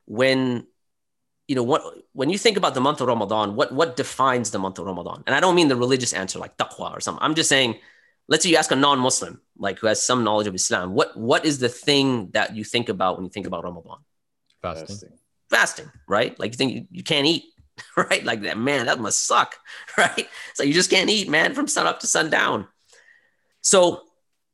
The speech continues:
Speaker 1: the thing is, is that when you think about, um,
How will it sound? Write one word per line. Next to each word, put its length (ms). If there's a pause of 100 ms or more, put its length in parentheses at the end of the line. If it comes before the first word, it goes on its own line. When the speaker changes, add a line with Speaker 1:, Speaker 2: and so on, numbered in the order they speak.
(200)
Speaker 1:
the 120
thing 300
is, 360
is 200
that 180
when 180
you 140
think 280
about, 500 (400)
um, 540